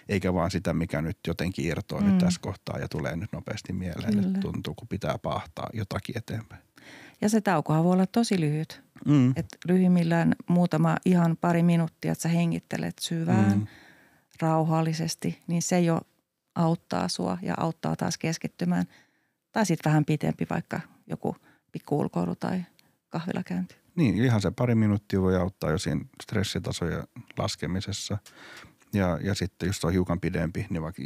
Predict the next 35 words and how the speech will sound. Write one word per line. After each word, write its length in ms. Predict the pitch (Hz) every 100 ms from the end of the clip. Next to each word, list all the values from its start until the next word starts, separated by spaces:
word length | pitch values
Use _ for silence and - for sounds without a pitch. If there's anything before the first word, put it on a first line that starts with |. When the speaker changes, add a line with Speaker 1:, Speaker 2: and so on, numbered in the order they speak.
| -
Speaker 1:
ihan 180 | 92 80
siitä 320 | - 87 85
jo 20 |
siitä 260 | 90 - 78
tehtävästä 420 | 101 85 82 -
irrottautumisessa, 760 | 87 - - - 107 185 185
Speaker 2:
Kyllä. 160 | 160 151 151 _ _ _ _ - - - _ _ -
Speaker 1:
joka 160 | 90
taas 260 | 92 92 -
on 140 | 90 95 _
palautumisen 540 | - 87 90 98 104 107
kannalta 300 | 98 95 101
tosi 240 | 104 107
hyödyllistä. 600 | 104 92 95 98 110 - - - _ _ _ _
Mitä 140 | - 185
sä 120 | 165
ajattelet 440 | 135 135 104 98
sit 140 | - 101
siitä, 280 | - 98 90
että 220 | - 76 - -
tuossa 220 | - 147 139
oli 180 | 107
ihan 220 | 85 113 110
hirmu 280 | 127 127
tärkeä, 320 | 107 104 - 90
mitä 140 | 90
sanoit, 300 | 87 95 87
että 120 | -
onko 80 | 98
tää 80 | -
nyt 180 | 101 -
mulla 120 | 101
tärkeätä 560 | 101 120 - 69 76 76
vai 140 | 87 76
ei. 220 | 87 92